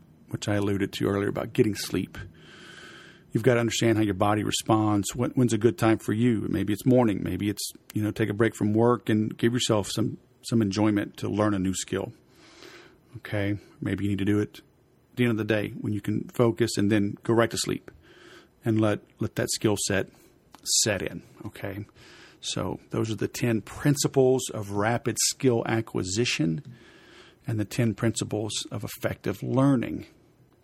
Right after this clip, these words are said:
Now, as I look at my notes that I've typed out as a blog post here,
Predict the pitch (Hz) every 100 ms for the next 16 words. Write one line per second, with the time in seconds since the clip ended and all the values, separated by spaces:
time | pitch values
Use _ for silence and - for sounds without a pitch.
0 | _ _ _ - 139 117 113 131 120 147
1 | 151 131 117 120 117 - - - 131 117
2 | - 113 - 110 107 - - 120 113 113
3 | 117 - 117 - - 120 110